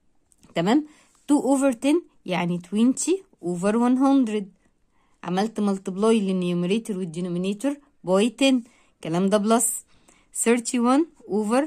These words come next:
one hundred equals ال one hundred نزلت اهي في الدينومينيتور، تمام؟ اجمع بقى النيوميريتورز بتاعتك، twenty plus thirty-one يعني fifty-one، يبقى fifty-one over ايه؟ one hundred. طيب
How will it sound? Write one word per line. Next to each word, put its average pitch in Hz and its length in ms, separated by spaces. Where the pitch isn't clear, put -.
one 175 180
hundred 220 480
equals 208 420
ال 175 260
one 196 40
hundred 240 380
نزلت 240 340
اهي 233 160
في 233 80
الدينومينيتور، 233 720
تمام؟ 226 300
اجمع 254 300
بقى 226 180
النيوميريتورز 233 680
بتاعتك، 208 440
twenty 269 260
plus 214 200
thirty-one 262 580
يعني 175 300
fifty-one، 214 1000
يبقى 170 220
fifty-one 214 520
over 208 300
ايه؟ 208 280
one 226 120
hundred. 185 460
طيب 175 200